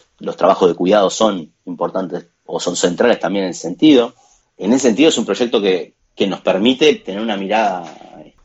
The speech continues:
auspiciosa de futuro, digamos, ¿no? Y es, y es central que se con-, que, que desde ahí se construya, que de ahí se, que desde esos principios y de esa lógica se construyan,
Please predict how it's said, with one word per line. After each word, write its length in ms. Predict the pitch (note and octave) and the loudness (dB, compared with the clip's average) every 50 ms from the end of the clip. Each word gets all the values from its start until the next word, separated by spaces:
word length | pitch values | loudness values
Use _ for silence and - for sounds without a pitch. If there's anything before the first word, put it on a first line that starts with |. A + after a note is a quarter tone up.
| _ _ _ _ _ _ _ _ | _ _ _ _ _ _ _ _
auspiciosa 800 | - - _ _ - - - - - - C#3 B2 - - - D#2+ D#2 | -20 -20 _ _ -12 -12 -8 -6 -2 0 0 0 0 -2 -8 -8 -8
de 120 | E2 E2 | -8 -8
futuro, 480 | - - E2+ - - A#2+ A#2+ G2 E2+ E2+ | -8 -10 -12 -10 -8 -6 -6 -4 -4 -4
digamos, 400 | F2 G2+ A#2 A2 F2+ F2 E2 G2 | -4 -4 -4 -4 -4 -6 -8 -8
¿no? 260 | A2 D3 - - - _ - - - _ _ _ - - C#2+ | -8 -10 -10 -10 -14 _ -20 -20 -20 _ _ _ -20 -18 -12
Y 180 | F#2 F2+ F2 F2 | -6 -2 0 0
es, 280 | - A2 A2 G#2+ - | 2 2 0 0 2
y 80 | A2+ A2 | 4 4
es 80 | A2 G#2 | 4 4
central 360 | A2+ G2+ G2+ G#2 A#2+ C3 C3+ | 4 2 4 4 2 2 2
que 100 | C#3+ A#2 | 0 0
se 160 | - G2 - | 0 -2 -4
con-, 160 | - F2+ E2 | -4 -12 -12
que, 260 | - - F2+ E2+ - | -8 -6 -6 -6 -4
que 140 | - - G2 | -2 0 2
desde 240 | G2+ G2 F#2 F#2+ G#2 | 2 2 4 4 4
ahí 220 | G2+ A2+ C#3 E3+ | 6 6 6 4
se 160 | - - D#3 - | 4 0 -4 -4
construya, 480 | F#2+ F2+ - - D3+ - - F#2+ E2 | -4 -8 -4 -2 -2 -2 -2 -2 -6
que 100 | E2 E2+ | -4 -4
de 120 | E2+ F2 F2+ | -4 -2 0
ahí 120 | G#2+ - | 0 0
se, 280 | - - - - - _ _ | 0 0 -2 -4 -4 _ _
que 160 | - F#2 F2+ | -8 -8 -6
desde 260 | E2+ F2+ F2+ G#2 C3+ | -4 -4 0 2 2
esos 200 | D3+ - D#3+ C#3 | 2 2 0 -4
principios 580 | - A2 G#2 G2 - D3 D#3 D3+ D3+ A2+ - - | -2 -2 -4 -2 2 2 2 2 2 -2 -2 -2
y 100 | F2 E2+ | -4 -2
de 80 | F#2+ A2+ | 0 0
esa 160 | A#2 - A#2 | 2 2 2
lógica 400 | A#2 C3 C3 - F3 F3 - - | 2 2 0 -2 -4 -4 -2 -2
se 140 | - - - | -2 -4 -6
construyan, 680 | F#2 F2+ F2 - - B2 B2+ - D3 D3 D3+ - | -6 -8 -10 -8 -6 -4 -2 0 0 0 -2 -2